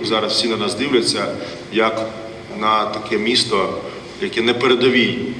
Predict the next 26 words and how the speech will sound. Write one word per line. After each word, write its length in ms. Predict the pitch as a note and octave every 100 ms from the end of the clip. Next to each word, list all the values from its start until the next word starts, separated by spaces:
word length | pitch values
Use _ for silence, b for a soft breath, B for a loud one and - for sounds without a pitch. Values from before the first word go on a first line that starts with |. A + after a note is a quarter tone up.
| - - -
захисту 500 | A#2 A#2+ A#2 - G#2 G2 G2
спільних 480 | - C3 A#2 A#2
цінностей 440 | - A#2+ G#2 - A2+
місцевого 380 | G#2+ A2+ A2 G#2
самоврядування. 580 | A2+ A#2+ B2 F3+ A2
Ми 120 | G#2+ G#2
ж 120 | G#2+
не 60 |
за 80 | G2
себе 280 | - F2+ -
тут 220 | - F#2
боремося, 340 | G2 F#2+ F#2 -
а 40 | -
за 100 | G#2
інституцію, 580 | G2 - A2+ G2 - -
да, 140 | - B1 - B B - A2
на 80 |
передовій. 560 | A2 A#2+ A#2 B2+ A#2 - - B B - -
І, 280 | A2 A2 A2
е, 400 | G#2 G#2+ G#2 G2+ G2+ G2+ G2+ G2+ - - C#3
ну, 60 |
ніхто 260 | C3+ B2 E3+
не 80 | D3
хоче 260 | C#3+ -
бути 220 | A#2 A#2+
наступним. 380 | A2 - G2 -